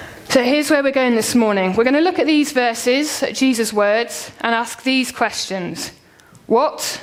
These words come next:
who, where, how, and why? Hopefully in that order. Um, and we're gonna think about how we respond to this, um, as we share communion together. So, uh, first of all,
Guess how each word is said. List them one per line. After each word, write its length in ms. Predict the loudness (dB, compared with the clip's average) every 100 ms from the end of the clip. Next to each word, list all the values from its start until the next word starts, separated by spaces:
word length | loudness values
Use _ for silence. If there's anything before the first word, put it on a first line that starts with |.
| -16 _ _ -2
who, 440 | 0 2 2 -2 -10 -20 -20 _ -2
where, 640 | 2 2 2 -2 -6 -14 -20 -16
how, 600 | -4 0 0 0 -2 -6 -14 -20 _ -4
and 260 | -2 2
why? 460 | 2 2 -2 -6 -10 -20 -20 -20 _ -10
Hopefully 720 | -4 -4 -2 -2 0 -2 -4 -12 -20 -18 -4
in 180 | 0
that 180 | 0 0
order. 360 | 0 0 -2 -4 -10 -16 -14 -8 0
Um, 520 | 2 2 0 -2 -2
and 140 | 2 2
we're 80 |
gonna 200 | 4 2
think 260 | 2 2 2
about 260 | 2 0 0
how 160 | -2
we 140 | 0 0
respond 540 | 0 -2 0 0 2
to 100 | 0
this, 380 | 0 0 -2 -4
um, 240 | -2 0 0
as 220 | -2 -2
we 100 | -4
share 280 | -2 -2 -2
communion 500 | -4 -2 0 0 -2
together. 420 | -2 -2 -2 -6
So, 360 | -2 0 0 0 -10 -20 -20 -20 -2
uh, 360 | 0 0 0 -2
first 360 | 0 0 0
of 120 | 0
all, 340 | 2 2 0